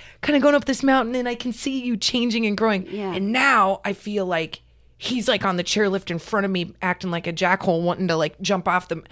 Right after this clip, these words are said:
Speaker 1: and I'm trying to get to him.
Speaker 2: Yeah.
Speaker 1: So, like, I'm, I'm, I'm always chasing him to, like, get, you know, discipline him or make sure he's safe. Or, like, even on Eas-, Easter when he got, this is a new thing.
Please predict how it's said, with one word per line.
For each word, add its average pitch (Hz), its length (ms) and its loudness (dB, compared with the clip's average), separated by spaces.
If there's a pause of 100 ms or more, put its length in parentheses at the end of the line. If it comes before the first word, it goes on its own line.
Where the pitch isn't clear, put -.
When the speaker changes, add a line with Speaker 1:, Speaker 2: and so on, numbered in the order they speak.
(260)
Speaker 1:
and 226 80 0
I'm 208 280 2 (360)
trying 220 280 -2
to 190 80 -6
get 208 280 0
to 170 100 -4
him. 151 280 -8 (220)
Speaker 2:
Yeah. 185 160 -2
Speaker 1:
So, 233 60 6
like, 214 180 2
I'm, 208 220 0 (120)
I'm, 208 320 -2 (160)
I'm 196 240 -2
always 220 300 0
chasing 196 560 -4
him 156 160 -6
to, - 160 -6
like, 160 240 -4 (880)
get, 202 320 -4 (180)
you 208 160 4
know, 185 120 4
discipline 220 580 -2
him 202 340 2
or - 60 -4
make 190 180 2
sure 214 140 0
he's 196 120 -2
safe. 214 220 -2
Or, 277 60 -2
like, 320 220 -4
even 370 200 0
on 330 140 0
Eas-, 269 380 -6
Easter 254 420 -2
when 190 140 0
he 196 60 0
got, 220 320 2 (400)
this 294 220 -2
is 269 100 0
a 294 40 2
new 277 160 2
thing. 156 360 -4